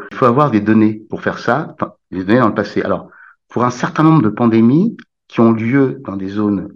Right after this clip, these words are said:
où l'Église était présente, par exemple, et on a accès aux archives des naissances et des morts, on peut commencer à dire des choses intéressantes sur les pestes, par exemple.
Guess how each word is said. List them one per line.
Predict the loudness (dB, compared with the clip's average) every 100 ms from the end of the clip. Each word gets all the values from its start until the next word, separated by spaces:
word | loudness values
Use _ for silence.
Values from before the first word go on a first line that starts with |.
| -2
où |
l'Église | 2 4 2 -2 -2
était | -2
présente, | -4 -4 0 0 0
par | -4
exemple, | -8 -4 -6 -4
et | -6
on | -4 -2
a | -2
accès | -4 -8 -2 -2 -2 -10 _
aux | -10 -4 -2
archives | -4 -4 -4
des | 0 0
naissances | 0 0 -2 -2
et |
des | -2
morts, | 0 0 0 -2 -6 -16 -20 -20 _ -4
on | -2
peut | 4 4 4 0 -18 _
commencer | -2 -2 0 -2
à |
dire | -2 -2
des | -4
choses | -2 -4 -4
intéressantes | -6 -6 -8 -4 -6 -6 -8
sur | -2
les | -2
pestes, | -2 -4 -6 -14
par | -16
exemple. | -14 -14 -16